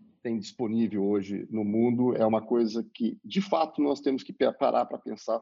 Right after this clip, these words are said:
como, onde e de que forma a gente vai usar.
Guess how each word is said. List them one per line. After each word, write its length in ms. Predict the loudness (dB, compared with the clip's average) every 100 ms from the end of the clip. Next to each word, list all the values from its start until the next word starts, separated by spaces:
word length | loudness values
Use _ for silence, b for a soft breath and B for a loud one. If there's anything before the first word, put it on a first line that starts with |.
| -6 _ _ _
como, 460 | 2 4 4 2 -2 -6 _ _ _
onde 580 | 2 2 2 -2 -6 -8 -12 _ _ _ _ _ -12
e 60 |
de 120 | -10 -6
que 100 | -4
forma 300 | 2 2 2
a 20 |
gente 200 | -2 -2
vai 100 | -2
usar. 320 | -2 -6 -10